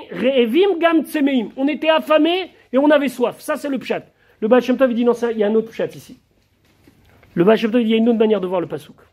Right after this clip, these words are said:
Pourquoi on a faim ? Pourquoi on a soif ? Le Baal Shem Tov, il dit, c'est pas, c'est pas le corps qui parle. C'est la neshama qui parle. En vérité, là, depuis quelques minutes, on est très perturbé. Il y a des pizzas et en plus, il y a des bonbons.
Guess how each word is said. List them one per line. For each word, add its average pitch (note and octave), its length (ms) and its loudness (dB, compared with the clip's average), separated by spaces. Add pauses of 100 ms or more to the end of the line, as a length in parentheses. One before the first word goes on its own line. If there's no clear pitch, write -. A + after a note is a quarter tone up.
(560)
Pourquoi B3+ 280 2
on C4+ 80 4
a G#3+ 80 0
faim ? D3+ 240 -10 (760)
Pourquoi C4+ 260 2
on A#3+ 160 2
a G#3 80 -2
soif ? F#3+ 300 -6 (160)
Le F3 80 -12
Baal G3+ 140 -6
Shem G#3+ 120 -10
Tov, A3 100 -6
il G3+ 60 -10
dit, G3 40 -12
c'est E3+ 80 -20
pas, A#3 120 -4
c'est A3+ 140 -8
pas A3 100 0
le G#3 60 -2
corps G#3 240 -4
qui - 80 -18
parle. C3 220 -6 (800)
C'est - 180 -2
la A#3+ 80 4
neshama A#3+ 380 0
qui G3+ 120 -14
parle. D3 220 -14 (1040)
En G#3 100 2
vérité, B3 640 0 (420)
là, A3 220 2
depuis F3+ 340 -8
quelques A#3+ 220 0
minutes, G#3+ 380 -2
on G3 100 -2
est G3 40 -4
très A3 140 -4
perturbé. E3 560 -6
Il E3+ 60 -4
y - 20 -4
a E3+ 40 -4
des G3 80 -2
pizzas G#3 460 -2 (360)
et E3+ 60 0
en F#3+ 120 4
plus, C4 200 -2
il - 20 -10
y A3+ 40 4
a G#3 40 2
des G3 80 0
bonbons. D#3 300 -4